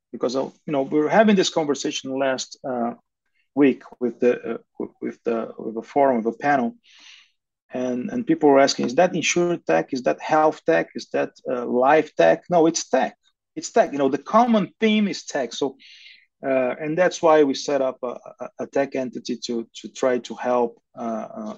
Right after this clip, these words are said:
and spread the, the, the technology around the world. There is value because, you know,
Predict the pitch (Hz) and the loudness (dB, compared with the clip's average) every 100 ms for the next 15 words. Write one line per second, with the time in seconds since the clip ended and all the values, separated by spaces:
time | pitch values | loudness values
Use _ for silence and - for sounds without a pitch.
0 | - 117 - - 131 127 113 113 107 101 | -6 -4 -4 0 2 2 2 -2 -2 -6
1 | 98 101 _ _ - - _ 110 135 120 | -12 -12 _ _ -20 -20 _ -2 0 0
2 | 123 123 117 120 120 120 120 120 165 185 | 0 0 0 2 2 4 2 4 6 4
3 | 135 143 143 120 156 185 165 - 143 127 | 6 4 4 4 4 4 2 0 0 0
4 | 131 123 117 | 0 -2 -4